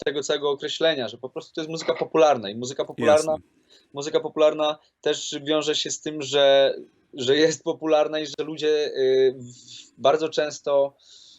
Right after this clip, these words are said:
Speaker 1: w większym stopniu jakby skupiają swoją uwagę na niej.
Speaker 2: Nie
Speaker 1: Bardzo
Speaker 2: mogę, nie mogę zaprzeczyć, tylko że zobacz, jak nagle zmieniają się wartości pojęć, prawda?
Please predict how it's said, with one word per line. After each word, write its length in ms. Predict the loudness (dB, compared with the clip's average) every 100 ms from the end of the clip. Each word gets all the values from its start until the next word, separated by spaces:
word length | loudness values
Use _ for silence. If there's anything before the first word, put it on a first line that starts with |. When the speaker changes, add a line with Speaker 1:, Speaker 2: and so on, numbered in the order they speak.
| _ -20
Speaker 1:
w 300 | -20 -18 -8
większym 440 | -6 -6 -8 -10
stopniu 480 | -2 -2 -2 -4 -2
jakby 600 | 0 2 4 4 4 2
skupiają 360 | -2 -2 -2 0
swoją 220 | -2 -2
uwagę 360 | 2 2 0
na 160 | -8 -10
niej. 240 | -12 -18 _ _ _
Speaker 2:
Nie 160 | 4 6
Speaker 1:
Bardzo 120 | 6
Speaker 2:
mogę, 240 | 6 4 4
nie 120 | 4 4
mogę 220 | 4 2
zaprzeczyć, 560 | 2 2 0 0 -4
tylko 240 | -2 -2 0
że 140 | 0
zobacz, 300 | 2 0 0
jak 200 | 0 -4 _ -20 -10 2
nagle 300 | 2 4 2
zmieniają 540 | 2 4 2 2 0
się 120 | 0
wartości 460 | -2 -2 -4 -4 -4
pojęć, 360 | 0 0 -2
prawda? 520 | -6 -10 -2 -2 -2